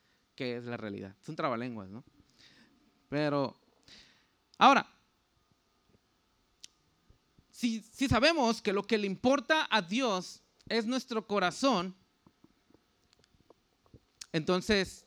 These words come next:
¿cómo está tu corazón? Digo, a lo mejor tu apariencia física está bien chida, ¿no?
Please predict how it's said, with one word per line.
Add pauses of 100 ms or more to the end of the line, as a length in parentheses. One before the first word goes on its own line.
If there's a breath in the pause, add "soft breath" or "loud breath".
(120)
¿cómo
está
tu
corazón? (2500)
Digo,
a
lo
mejor
tu
apariencia
física
está
bien
chida,
¿no?